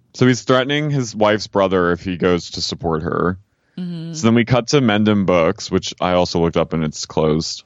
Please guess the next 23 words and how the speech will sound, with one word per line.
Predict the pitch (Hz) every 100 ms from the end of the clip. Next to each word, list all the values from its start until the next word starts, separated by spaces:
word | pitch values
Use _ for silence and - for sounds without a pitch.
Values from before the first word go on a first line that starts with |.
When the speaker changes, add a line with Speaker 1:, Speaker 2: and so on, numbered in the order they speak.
| _
Speaker 2:
<laughs> | _ - 165 151 _ -
God, | - 160
Speaker 1:
Permanently. | 165 160 -
Speaker 2:
what | 160 170
in | 196 220
New | 226
Jersey | 180 170 160 156
has | 170 156
survived? | - 160 143 139 131 - - - - - - _ _
Nothing. | 180 165 160 156 135 -
Speaker 1:
Um, | 104 98 92 87 80 _ _ _ _ _ _ _ _ _ _
Teresa | - 113 104 123 117 104
walks | - 104 104 -
in. | 101 98
She | 110
goes, | 104
"Eh, | 143 156 160 165 160
sorry | - 160 165 175
I'm | 170 165
late." | 160 156 151 151 151
And | 101
there's, | 104
like, | 101